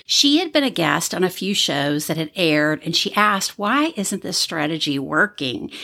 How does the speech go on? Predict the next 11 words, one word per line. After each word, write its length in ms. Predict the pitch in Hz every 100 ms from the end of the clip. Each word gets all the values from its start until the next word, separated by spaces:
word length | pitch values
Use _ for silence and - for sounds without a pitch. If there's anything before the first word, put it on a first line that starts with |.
| - -
She 160 | -
wasn't 320 | 240 240 -
seeing 260 | - 202 170 185
any 260 | 180 220
results 480 | 240 247 147 151 -
from 160 | - 151
guesting 680 | 151 139 151 - 135 127 139
on 160 | 139
other 260 | 160 156 165
people's 480 | - 151 156 139 -
podcasts 920 | - 302 330 - 139 131 143 - -